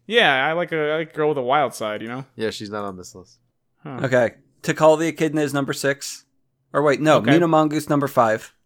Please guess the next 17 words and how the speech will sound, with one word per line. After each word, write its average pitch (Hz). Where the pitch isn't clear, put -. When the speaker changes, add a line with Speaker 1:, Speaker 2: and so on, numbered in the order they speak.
Speaker 1:
Yes. 117
Speaker 3:
Did -
we 120
talk 135
about 135
that? 135
Speaker 1:
We 151
did. 135
Speaker 3:
Okay. 92
All 117
right, 110
To -
Call 151
the 151
Echidna 143
number 135
six. 117